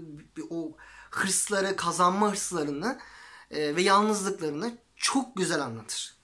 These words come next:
Şimdi böyle eserleri de var yani Paulo Coelho'nun. Hani bu eserler belki çok meşhur eserler ki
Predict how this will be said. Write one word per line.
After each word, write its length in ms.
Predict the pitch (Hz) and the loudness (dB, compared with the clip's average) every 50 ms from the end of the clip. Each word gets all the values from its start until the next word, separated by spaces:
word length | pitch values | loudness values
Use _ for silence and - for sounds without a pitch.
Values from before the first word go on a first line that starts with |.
| _ _ _ _ _ - - _ _ _ _ - - _ _ _ | _ _ _ _ _ -20 -20 _ _ _ _ -20 -20 _ _ _
Şimdi 280 | - 190 196 196 190 - | -6 -4 -4 -4 -6 -8
böyle 340 | 180 160 160 214 262 285 277 | -8 2 4 4 4 6 4
eserleri 480 | 269 247 - 247 233 226 220 220 240 240 | 2 4 4 4 4 4 4 2 4 4
de 100 | 269 214 | 4 4
var 160 | 175 147 127 | 4 2 0
yani 320 | 117 117 113 117 113 - | -4 -8 -10 -14 -16 -14
Paulo 340 | - - 135 127 123 120 117 - | -8 -6 -6 -4 -4 -6 -8 -8
Coelho'nun. 420 | 120 117 117 117 117 117 117 107 - | -8 -8 -8 -8 -8 -10 -12 -12 -12
Hani 360 | 139 143 143 139 135 120 - - | -10 -8 -8 -8 -8 -10 -14 -12
bu 240 | 143 151 180 185 196 | -6 -2 -2 0 0
eserler 400 | 190 190 214 202 202 208 202 208 | 0 2 2 2 2 2 2 2
belki 160 | 208 202 - | 0 0 -2
çok 180 | - 214 - | -6 -8 -4
meşhur 280 | 170 180 180 180 - 214 | -2 -2 -2 0 0 -2
eserler 500 | 208 196 - - 202 202 202 214 226 226 | -2 -2 -2 -4 -4 -2 -4 -4 -6 -4
ki 220 | - 185 160 - | -6 -6 -6 -8